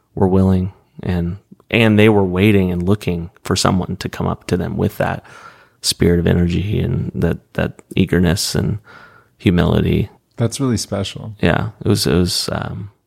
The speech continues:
Speaker 1: it served me well. It's definitely one of those things that, like, as I keep growing in life, as I keep getting older,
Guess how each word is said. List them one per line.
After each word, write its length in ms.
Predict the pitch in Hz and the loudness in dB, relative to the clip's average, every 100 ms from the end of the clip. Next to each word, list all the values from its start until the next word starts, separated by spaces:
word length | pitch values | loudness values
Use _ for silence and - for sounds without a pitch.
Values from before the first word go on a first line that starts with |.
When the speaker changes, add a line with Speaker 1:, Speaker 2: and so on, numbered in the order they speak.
| _ | _
Speaker 1:
it 100 | 107 | -6
served 320 | - 123 120 98 | -2 0 0 0
me 140 | 95 | -2
well. 320 | 90 87 - | -2 -6 -8
It's 220 | 90 101 - | -6 -4 0
definitely 340 | 123 120 123 | 0 4 4
one 100 | 107 | 6
of 60 | 101 | 4
those 120 | - | 2
things 240 | 98 92 | 0 0
that, 120 | 90 | -4
like, 260 | 92 87 - _ - _ - | -4 -10 -12 _ -20 _ -2
as 160 | 101 95 | 0 2
I 60 | |
keep 280 | 92 - 131 | 0 0 0
growing 280 | - 95 90 | 2 0 0
in 80 | 90 | -4
life, 240 | 85 - | -6 -6
as 100 | 92 | -4
I 60 | 92 | -4
keep 260 | - 101 - | -2 -2 0
getting 240 | 98 90 | 0 0
older, 540 | 71 92 87 80 - | 0 -2 -2 -4 -6